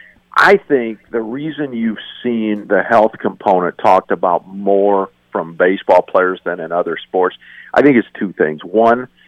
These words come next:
uh, you know, baseball could be the first sport to come back, so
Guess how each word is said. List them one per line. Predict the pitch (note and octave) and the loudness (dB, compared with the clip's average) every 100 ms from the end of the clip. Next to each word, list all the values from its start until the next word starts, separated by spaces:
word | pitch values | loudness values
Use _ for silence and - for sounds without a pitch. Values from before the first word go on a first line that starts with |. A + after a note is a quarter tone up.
| _ - | _ -12
uh, | - F2+ E2+ E2 D#2 - | -2 0 2 2 0 -2
you | G#2+ | -2
know, | G2 | 2
baseball | B2+ - C#3 | 2 4 2
could | - - C3 | 2 0 0
be | C3+ C3 | 0 -4
the | |
first | A#2+ A#2+ A#2 - | -2 -2 -2 -2
sport | A2 G#2 | 0 0
to | A2 | -2
come | - A2+ | -6 -4
back, | - G2 F#2 - _ _ _ _ _ _ _ - | 0 0 0 -6 _ _ _ _ _ _ _ -10
so | C3+ A2+ G2+ | 0 0 0